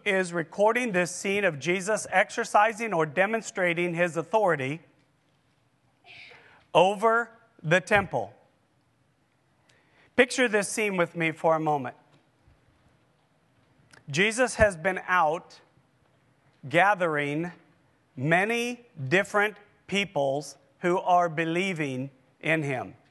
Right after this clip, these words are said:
He has been healing. He has been loving, forgiving,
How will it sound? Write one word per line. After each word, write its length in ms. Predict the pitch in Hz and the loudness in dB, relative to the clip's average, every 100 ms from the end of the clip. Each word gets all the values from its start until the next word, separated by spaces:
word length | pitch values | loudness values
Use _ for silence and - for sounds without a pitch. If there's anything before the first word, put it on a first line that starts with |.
| _ _ _ _ _ _ _ _ _ _ - _ _ | _ _ _ _ _ _ _ _ _ _ -20 _ _
He 200 | 165 190 | 0 4
has 220 | 190 196 | 4 2
been 300 | 156 185 185 | 4 0 2
healing. 760 | 165 190 240 214 165 120 92 90 _ _ _ _ _ _ _ _ _ _ | -4 -2 0 0 0 -4 -12 -18 _ _ _ _ _ _ _ _ _ _
He 160 | - 185 | 0 2
has 260 | 196 196 160 | 6 4 4
been 240 | 185 180 | 0 2
loving, 640 | 170 196 202 156 117 113 - _ _ | 4 4 4 -2 -6 -10 -16 _ _
forgiving, 840 | - 170 165 202 220 170 123 104 | 0 2 4 4 4 2 -4 -8